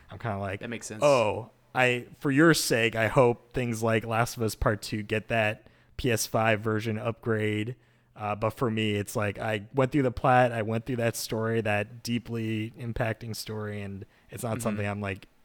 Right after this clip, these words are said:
Speaker 1: super eager to get back into now, if at all.
Speaker 2: Yeah, I hope the P S five upgrade happens to Last of Us Part Two, 'cause I think I, I told you guys, I think we were playing Fall Guys at the time. Yasser sent me that screenshot of, like, a mirror,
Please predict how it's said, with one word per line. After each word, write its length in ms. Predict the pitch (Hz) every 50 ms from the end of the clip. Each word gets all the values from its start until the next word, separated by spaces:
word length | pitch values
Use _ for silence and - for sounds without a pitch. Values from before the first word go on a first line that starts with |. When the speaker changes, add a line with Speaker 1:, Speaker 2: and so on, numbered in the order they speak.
| _
Speaker 1:
super 340 | - - - 143 113 - 113
eager 340 | 110 104 110 107 104 104 101
to 140 | 98 98 98
get 180 | 92 101 95
back 240 | 95 98 95 95 -
into 280 | 95 92 92 - - 95
now, 220 | 92 90 92 90
if 120 | 92 - -
at 140 | 98 92
all. 240 | 98 98 101 107 117 - _ _ _ _ _ _ _ _ _ _ _ _ _ _ _ _ _ _ _
Speaker 2:
Yeah, 240 | 127 120 113 107 -
I 120 | - 147 151
hope 280 | 135 131 131 127 127
the 80 | - 127
P 180 | - - 127 113
S 120 | 107 -
five 540 | - - 104 98 101 98 98 95 - - - _ _ _ _ _ _ _ _ _
upgrade 460 | - 120 - - - 117 107 107 110
happens 500 | 120 113 107 101 - 104 101 104 104 -
to 240 | - - 110 104 101
Last 320 | 101 104 104 104 107 - -
of 60 | 120
Us 100 | 117 -
Part 180 | - 120 110 110
Two, 220 | - 113 104 110
'cause 260 | 117 - 135 120 113 104 -
I 100 | - 156
think 200 | - 180 160 -
I, 200 | 131 127 117 - - -
I 80 | 127
told 260 | 117 - 131 120 117 117
you 60 | 120
guys, 240 | 113 113 110 107 131
I 40 |
think 160 | 127 - 165 -
we 60 | 175
were 60 | 123
playing 240 | - 127 117 107 101
Fall 260 | - 95 101 104 117
Guys 260 | 110 110 98 101 -
at 120 | 104 - -
the 80 | -
time. 400 | - 117 107 107 110 110 107 - -
Yasser 360 | - 123 120 120 - 139 120
sent 180 | - - 135 107
me 60 | 104 113
that 160 | 113 107 -
screenshot 760 | - - - - 117 107 110 117 - - 139 139 139 135 - - _ _
of, 120 | - 123 -
like, 160 | 117 117 117
a 40 | 123
mirror, 540 | 117 123 117 92 117 120 127 135 139 156 -